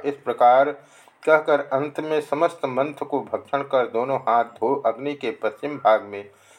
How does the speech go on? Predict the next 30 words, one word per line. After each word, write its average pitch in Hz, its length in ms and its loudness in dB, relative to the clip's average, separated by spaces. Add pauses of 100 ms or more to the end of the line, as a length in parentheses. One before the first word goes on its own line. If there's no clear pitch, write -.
(180)
पूर्व 165 240 2
की 151 280 -6
ओर 127 200 0
सिर 160 240 -4
करके 123 380 -2
बैठता 101 460 0
है। 90 300 -4 (480)
अत 139 300 0
प्रातः 143 340 6
काल 139 360 6
में 151 320 -6 (420)
दिशा 160 340 4
में 151 220 0
कपुंडरी 143 640 -6
कमस्यहम 127 1000 -2 (680)
भूयासम, 139 880 4 (1040)
तू 175 160 2
दिशाओं 147 520 4
का 165 340 4
एक 143 320 -4
पुंडरीक 131 440 -4
अर्थात 123 560 2
खंड 151 320 -2
श्रेष्ठ 131 420 -4
है, 101 200 0
मैं 127 260 0
मनुष्यों 123 460 -4
में 131 240 -4
एक 127 300 -8
पुंडरीक 110 420 -6